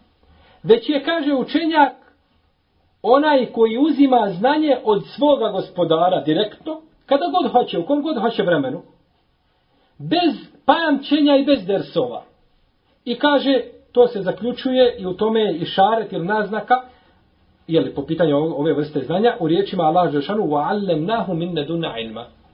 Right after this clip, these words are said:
I mi ga pouči smo znanju od nas. Znači, ne treba čovjek učiti znanje, ne treba sticati, niti treba ders, niti treba hifz, nego treba, znači, da mu dolazi direktno znanje.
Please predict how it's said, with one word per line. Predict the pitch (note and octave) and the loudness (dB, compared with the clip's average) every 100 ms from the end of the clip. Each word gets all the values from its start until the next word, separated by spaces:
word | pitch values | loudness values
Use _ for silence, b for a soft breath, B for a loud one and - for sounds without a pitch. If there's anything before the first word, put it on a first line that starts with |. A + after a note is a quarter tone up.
| _ _ | _ _
I | E3+ | -2
mi | A3 | 0
ga | G3 - | -2 -2
pouči | F3+ - | -4 -6
smo | - D#3 | -6 -4
znanju | D#3 F#3+ F#3+ | -2 -2 -2
od | C#3 | -6
nas. | A#2 - - _ | -8 -14 -20 _
Znači, | G3 G3 | -4 2
ne | A#3 B3 | 2 2
treba | A3 F#3 | 0 -2
čovjek | A#3 F#3 - | 0 -2 -2
učiti | G#3 - C#3+ | -8 -8 -10
znanje, | C3+ D3 A3 B3+ - _ _ _ _ _ _ | -4 -2 -2 -6 -12 _ _ _ _ _ _
ne | F#3 | -8
treba | F#3+ E3+ C#3+ | -2 -2 -2
sticati, | - G3 A#3+ - - - | -6 -6 -4 -6 -10 -12
niti | G3 F#3 | -12 -8
treba | G3 F3+ D3+ | -2 -2 2
ders, | A3+ B3 - - _ - | 2 0 -4 -20 _ -8
niti | D3 - | -8 -2
treba | F#3 D#3 | 0 0
hifz, | G3+ C#4 - - | 0 -2 -6 -4
nego | A#3+ G3+ | 0 0
treba, | E3+ G3 F#3 | 0 0 0
znači, | D#3+ F#3+ E3 | 0 -2 -2
da | C#3+ | -4
mu | B2+ | -2
dolazi | D3+ F3+ D3+ | -2 0 -2
direktno | C3 E3 - | -4 -4 -6
znanje. | C3+ A2 | -10 -12